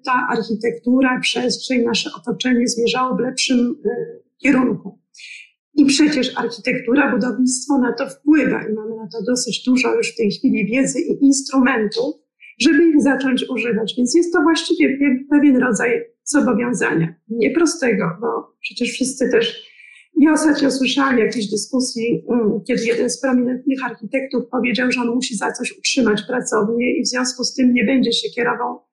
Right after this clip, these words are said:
niektórymi, mm, ideami. Y, no, rozumiemy to wszystko, ale ja myślę, że pomiędzy "nie będę", a pomiędzy ślepym entuzjazmem jest jeszcze coś pośrodku, co świadczy, że mogę zrobić wiele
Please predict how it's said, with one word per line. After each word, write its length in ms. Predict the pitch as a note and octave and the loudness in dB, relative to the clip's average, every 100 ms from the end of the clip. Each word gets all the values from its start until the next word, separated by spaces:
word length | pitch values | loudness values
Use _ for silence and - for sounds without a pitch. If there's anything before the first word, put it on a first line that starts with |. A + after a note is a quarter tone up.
| - - | -20 -2
niektórymi, 760 | B3+ B3+ B3+ B3+ B3+ A#3 A#3 - - | 2 2 2 2 2 2 0 -2 -4
mm, 720 | A3+ G#3+ A3+ A3 - - - _ _ - - - - - _ _ _ _ _ - | -2 -2 -4 -10 -14 -14 -18 _ _ -16 -14 -14 -16 -18 _ _ _ _ _ -6
ideami. 720 | - - D#4+ B3 G3+ - A3 G3+ _ _ _ _ _ _ _ - | 0 4 4 2 2 -2 -6 -10 _ _ _ _ _ _ _ 0
Y, 220 | B3+ - - - _ | 2 0 -4 -16 _
no, 140 | B3+ E4+ | 2 4
rozumiemy 540 | F4+ F4 D#4+ C#4+ A#3 | 4 4 4 4 2
to 140 | F#3 E3 | 2 0
wszystko, 500 | - F#3 - - G3+ | -2 -8 -14 -14 -6
ale 160 | - C4 | 0 4
ja 80 | C#4+ | 6
myślę, 260 | D#4 D#4+ | 6 4
że 120 | D4+ C#4+ | 2 2
pomiędzy 480 | C4+ C#4 C4+ B3+ | 2 4 4 4
"nie 160 | B3 B3+ | 0 0
będę", 380 | C#4 A3+ G#3+ A3+ E4 D#4 - _ _ | 0 0 0 -2 -4 -6 -6 _ _
a 80 | - | -4
pomiędzy 800 | C4 C4 C#4 B3+ B3+ B3+ A3+ - G3 | 2 4 6 4 2 0 0 -2 -4
ślepym 480 | - C4+ C4+ B3 B3 | 0 2 2 2 0
entuzjazmem 800 | A3 - A3+ A3 G#3+ G3+ A#3 B3 | -2 -4 -2 -2 -2 -4 -2 0
jest 180 | C4 | 2
jeszcze 280 | D4+ - B3 | 2 0 -4
coś 200 | B3+ B3 | -4 -4
pośrodku, 560 | B3 G#3+ A3+ G#3+ - A#3 | -4 -2 -2 -4 -6 -6
co 120 | A#3+ | -4
świadczy, 420 | - C4 B3+ B3 | -2 -2 -2 -4
że 120 | G#3 | -2
mogę 260 | A#3 A3+ A3+ | -2 -2 -4
zrobić 400 | A#3 A#3+ G#3 G3 | -4 -4 -4 -4
wiele 300 | B3 B3 G#3 | -2 0 0